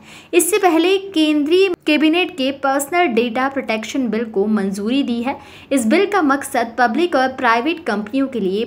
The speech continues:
पर्सनल डेटा को रेगुलेट करने की व्यवस्था करना है। मीडिया रिपोर्ट्स के मुताबिक सरकार की मंशा है कि देश भर में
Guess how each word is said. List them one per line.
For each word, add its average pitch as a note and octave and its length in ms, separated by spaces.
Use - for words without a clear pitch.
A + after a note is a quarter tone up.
पर्सनल C#4+ 420
डेटा A#3+ 380
को B3 220
रेगुलेट G#3 500
करने F3 240
की A#3+ 160
व्यवस्था B3 460
करना D3+ 300
है। - 200
मीडिया D4 220
रिपोर्ट्स F#4 380
के G4+ 100
मुताबिक E4+ 420
सरकार C#4 480
की D4 140
मंशा C4 440
है C4 240
कि C4+ 120
देश B3 360
भर D4+ 140
में G3+ 280